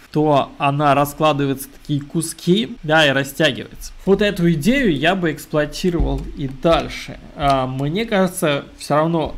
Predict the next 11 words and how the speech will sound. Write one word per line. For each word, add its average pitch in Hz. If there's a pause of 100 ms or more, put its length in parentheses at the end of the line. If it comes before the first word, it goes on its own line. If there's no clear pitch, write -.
сейчас -
немного 151
отдельно, 135
во-первых, 202
это 226
дело, 214
во-вторых, 147
я 147
бы, 170
наверное, 139
связал, 139